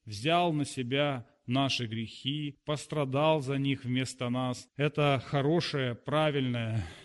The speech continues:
и очень важное понимание. А значение воскресения Христа для нашего спасения понимается порой не так ясно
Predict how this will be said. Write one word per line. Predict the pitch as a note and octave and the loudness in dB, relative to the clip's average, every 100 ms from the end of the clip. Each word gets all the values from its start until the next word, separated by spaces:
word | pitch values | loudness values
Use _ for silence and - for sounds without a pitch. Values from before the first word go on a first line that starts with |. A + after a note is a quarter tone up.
| - | -6
и | B2+ B2+ | 0 0
очень | C#3+ C#3 C3+ A#2+ | 0 -2 0 -2
важное | F#2+ B2 C#3+ C3 C3 B2 | 0 -2 0 0 0 0
понимание. | A#2+ A#2 A2+ G2+ E2 D2+ D2 _ _ C3+ | 0 0 0 -2 -10 -16 -20 _ _ -2
А | D3+ D#3+ D3+ | 2 2 -2
значение | B2 D3 D#3 - F#3 F3+ E3+ | -2 0 0 0 0 2 0
воскресения | C#3+ D#3+ F3 F3 - B3+ C4 G3+ D#3 | 2 0 0 -2 -2 2 4 4 2
Христа | - D3 C#3 - C3+ | 0 -2 -2 -2 -4
для | A2+ C3 | 0 2
нашего | C#3+ B2+ - A#2 | 2 2 -2 -4
спасения | A2 - A#2 - A#2 G2+ E2+ C#2+ _ - | -6 -6 -6 -4 -4 -4 -10 -16 _ -4
понимается | C3+ D#3+ A3+ A#3+ A3+ A3 | 0 2 2 0 0 -4
порой | - F3+ G3+ F#3+ | -2 2 4 4
не | D#3 E3+ | 4 2
так | - E3+ - | 4 2 2
ясно | A2+ A#2 A2+ A#2 F3+ G3 G#3 | 0 0 -2 -4 -6 -6 -8